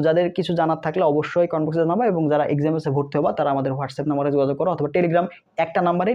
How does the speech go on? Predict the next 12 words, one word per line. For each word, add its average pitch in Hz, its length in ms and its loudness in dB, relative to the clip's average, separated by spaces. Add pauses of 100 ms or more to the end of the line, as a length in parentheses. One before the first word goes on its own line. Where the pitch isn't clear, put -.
(240)
WhatsApp, 175 340 -4
Telegram 165 300 0
দুইটাই 156 280 2
আছে, 196 140 -2 (560)
নক 139 240 2
দিলেই 208 180 2 (280)
বিস্তারিত 131 340 -2
পেয়ে 123 100 2
যাবে, 117 140 0
ঠিক 220 120 0
আছে? 214 120 -2
অথবা 180 180 2